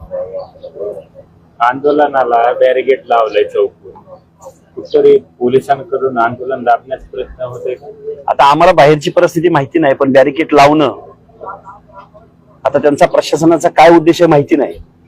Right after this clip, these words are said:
Speaker 2: पण बॅरिकेड लावणारे प्रशासनाचे प्रमुख कोण आहेत? एकनाथराव शिंदेच आहेत.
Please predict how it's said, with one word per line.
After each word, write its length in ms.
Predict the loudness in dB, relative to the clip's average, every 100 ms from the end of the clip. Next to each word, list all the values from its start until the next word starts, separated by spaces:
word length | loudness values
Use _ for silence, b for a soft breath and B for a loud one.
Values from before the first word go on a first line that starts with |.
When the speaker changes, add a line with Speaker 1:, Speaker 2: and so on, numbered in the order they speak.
| _
Speaker 2:
पण 120 | -2 2
बॅरिकेड 320 | 4 4 4
लावणारे 460 | 4 4 4 2
प्रशासनाचे 640 | 2 -2 -2 -2 -2 -2 -2
प्रमुख 260 | -2 -2
कोण 180 | 2 4
आहेत? 160 | 4 0 _ _ _ _ _ _ _ _ -20 -20 -6 -4
एकनाथराव 460 | 0 0 2 2
शिंदेच 400 | 2 0 2 4
आहेत. 140 | 4